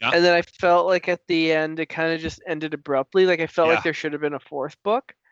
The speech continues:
Speaker 2: but
Speaker 1: Yeah.
Speaker 2: it's been a long time. Um, I, it's, yeah, I can't remember.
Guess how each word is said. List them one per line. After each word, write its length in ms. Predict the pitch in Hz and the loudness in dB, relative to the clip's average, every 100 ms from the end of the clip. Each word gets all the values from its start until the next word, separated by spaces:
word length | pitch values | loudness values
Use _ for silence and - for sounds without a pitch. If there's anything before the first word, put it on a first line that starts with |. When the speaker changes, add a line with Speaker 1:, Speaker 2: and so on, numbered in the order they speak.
| _ | _
Speaker 2:
but 200 | 180 180 | 2 4
Speaker 1:
Yeah. 20 | 180 | 4
Speaker 2:
it's 180 | 117 - | 2 -2
been 140 | 247 262 | -6 -2
a 120 | 214 | -2
long 560 | 180 170 175 185 185 175 | -2 -2 0 2 0 -8
time. 600 | - 165 165 151 143 147 | -8 -4 -4 -4 -8 -14
Um, 460 | 160 147 147 143 - _ _ | -8 -4 -4 -4 -8 _ _
I, 220 | 156 160 - _ _ - | -4 -2 -4 _ _ -6
it's, 260 | 170 - - | -6 -6 -2
yeah, 260 | 175 165 | 2 4
I 100 | 156 | 2
can't 220 | 165 208 214 | -2 -4 -4
remember. 560 | 190 185 180 170 - | -4 -4 -4 -6 -10